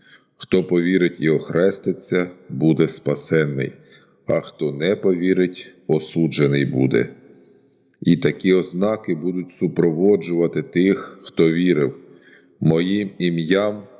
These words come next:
виганятимуть бісів, говоритимуть новими мовами,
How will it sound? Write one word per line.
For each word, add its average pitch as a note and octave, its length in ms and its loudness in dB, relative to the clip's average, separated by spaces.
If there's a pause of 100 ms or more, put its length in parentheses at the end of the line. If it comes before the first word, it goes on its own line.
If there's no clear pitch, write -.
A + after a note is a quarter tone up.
(100)
виганятимуть D#2+ 1000 -4
бісів, F#2+ 540 4 (600)
говоритимуть F#2 1120 0
новими D#2+ 760 2
мовами, D2 720 0